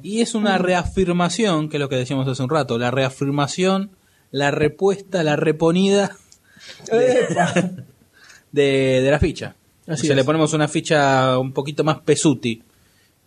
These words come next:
Speaker 1: porque, porque aplasta la anterior ficha.
Speaker 2: ¿Y esta es una reficha?
Speaker 1: Es una reficha, está refichada.
Speaker 2: Refichada Machete.
Speaker 1: Sí.
Speaker 2: Eh, refichada por dos.
Speaker 1: Claro,
Speaker 2: Porque yo también
Speaker 1: usted
Speaker 2: le pongo
Speaker 1: también.
Speaker 2: la ficha.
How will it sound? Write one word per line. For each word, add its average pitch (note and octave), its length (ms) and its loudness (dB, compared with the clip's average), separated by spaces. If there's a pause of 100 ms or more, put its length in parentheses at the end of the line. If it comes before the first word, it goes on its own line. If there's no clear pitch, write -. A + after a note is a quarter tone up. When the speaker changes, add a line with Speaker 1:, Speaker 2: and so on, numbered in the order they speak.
(140)
Speaker 1:
porque, A2+ 320 -8
porque A2 240 -8
aplasta F3+ 440 0
la B2 100 0
anterior A#2 300 -2
ficha. A#2 400 -8
Speaker 2:
¿Y G3 120 -2
esta A3 180 2
es G#3+ 240 2
una G3+ 180 4
reficha? F3 680 -2
Speaker 1:
Es - 140 -14
una E3 180 2
reficha, D3 580 -2
está D3+ 160 0
refichada. D3 680 -2
Speaker 2:
Refichada G#3 720 0
Machete. D#3 480 -4
Speaker 1:
Sí. D#3 260 -4
Speaker 2:
Eh, G3+ 60 2
refichada G#3 400 0
por G#3 160 4
dos. - 420 -2 (200)
Speaker 1:
Claro, D3 200 -2
Speaker 2:
Porque - 80 -6
yo G#3+ 80 -2
también F3+ 120 -2
Speaker 1:
usted E3 140 0
Speaker 2:
le D3+ 40 0
pongo D#3 60 0 (100)
Speaker 1:
también. - 80 2
Speaker 2:
la - 20 -10
ficha. - 280 -12